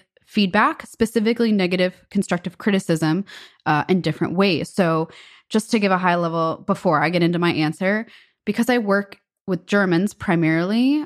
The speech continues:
Uh, Germans are, I believe it's high context. Oh my gosh, I don't know. I'm gonna butcher, like, the actual language. But basically, Germans are much more direct. And where other cultures fall on the scale, like, their absolute positioning doesn't matter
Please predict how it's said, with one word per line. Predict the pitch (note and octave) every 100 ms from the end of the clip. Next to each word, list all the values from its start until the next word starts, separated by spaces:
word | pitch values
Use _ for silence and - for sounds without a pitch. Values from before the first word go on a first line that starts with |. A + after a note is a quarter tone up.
| -
Uh, | F3 F3 E3+ D#3+
Germans | F#3 F3+ G3 A#3+ A#3+
are, | - F3 F3 F3 -
I | G3+
believe | A#3 C#4
it's | D4+ D4 _ -
high | - - - F#3 F#3+ A3+ A#3
context. | - - A#3 B3 B3+ - C4+ C4+ C4+ _ -
Oh | -
my | F#3
gosh, | E3 E3+
I | -
don't | E3
know. | D3+ D3+
I'm | - G3
gonna | F#3+ E3+
butcher, | C#3+ E3+ E3+ F3
like, | D#3+ D#3
the | D3+
actual | - F3
language. | F3+ F3 D#3+ - -
But | - G#3+
basically, | D4+ D#4+ C#4+
Germans | G#3 G3 G#3+
are | A3
much | G3+ -
more | F#3
direct. | F3+ E3+ E3 - - - - -
And | G3+ G3
where | G#3+
other | G#3 G#3+
cultures | G#3+ A#3 A3 A3+
fall | - F#3+ F#3
on | F3+
the | E3+
scale, | - - D#3 D#3+ G#3 B3+ -
like, | F3 F3 F3+
their | E3+
absolute | F#3 F#3+ G3+ -
positioning | F#3+ F#3+ A3+ G#3
doesn't | E3+ E3
matter | C#3 A2+ A#2